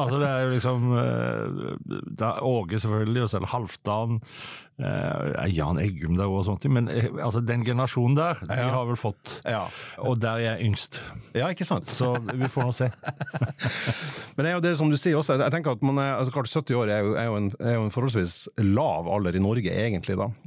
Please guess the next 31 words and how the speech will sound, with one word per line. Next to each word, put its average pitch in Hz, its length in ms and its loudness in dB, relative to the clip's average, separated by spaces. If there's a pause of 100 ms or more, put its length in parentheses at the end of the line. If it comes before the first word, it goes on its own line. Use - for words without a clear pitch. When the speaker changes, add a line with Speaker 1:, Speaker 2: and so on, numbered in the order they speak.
(100)
Speaker 2:
Eh, 110 560 0
men 107 460 2
jeg 131 100 0
vet - 80 -4
sånn 110 160 0
som, 101 180 2
eh, 98 280 0 (540)
den 110 200 0
her 95 160 2
Rockens 90 420 -2
Hall 98 140 2
of 82 60 -4
Fame 92 560 0 (200)
i 101 260 2
Speaker 1:
Mm. - 160 4
Speaker 2:
U - 20 4
S - 160 -2
A, - 240 0 (140)
der 110 160 2
har 131 160 2
de 87 80 0
jo 95 500 2
misset 98 540 2
en 92 80 -2
del 90 120 0
folk - 260 -6
som - 160 -2
har 87 60 0
på - 100 -6
en 92 60 0
måte 92 140 -2